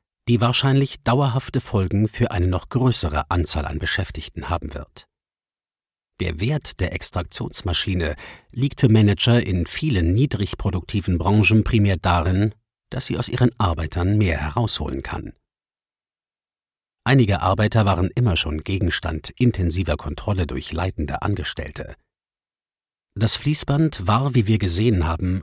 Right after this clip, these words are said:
eine Möglichkeit, den Druck auf Arbeiter in der Automobilindustrie zu erhöhen. Diese Technologie wurde bald auch an vielen anderen Fabrikarbeitsplätzen eingeführt.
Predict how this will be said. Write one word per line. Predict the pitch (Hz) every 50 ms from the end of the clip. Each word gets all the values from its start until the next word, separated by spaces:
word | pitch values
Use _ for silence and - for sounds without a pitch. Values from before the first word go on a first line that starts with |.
| _ _
eine | - 104 101 104
Möglichkeit, | 98 117 139 165 - 151 143 - - 131 135 143 - - - 117
den | 104 98 92
Druck | - - 143 - -
auf | - 92 - - - -
Arbeiter | 101 107 104 107 113 113 - 127 120 120
in | - 113 104
der | - 101 -
Automobilindustrie | - 98 - 101 104 101 98 117 135 127 - - 85 82 76 - - - 104 85
zu | - - - 80
erhöhen. | 78 - - 101 - 73 71 73 - _ _ _ _ _ _ _ _ _ _ _ _ _ -
Diese | 104 101 92 104 98
Technologie | - 95 85 - 101 85 85 85 82 - 101 98 101 110
wurde | 101 95 92 98 92
bald | 80 95 87 82 -
auch | 82 76 -
an | 85 78 76
vielen | 73 - - 135 120 95 85 76 - -
anderen | - 120 123 101 - - 76 78
Fabrikarbeitsplätzen | - - 92 82 - 90 - - - 87 87 - 78 - - - - 80 - - - -
eingeführt. | - 82 80 76 73 - - - - - - -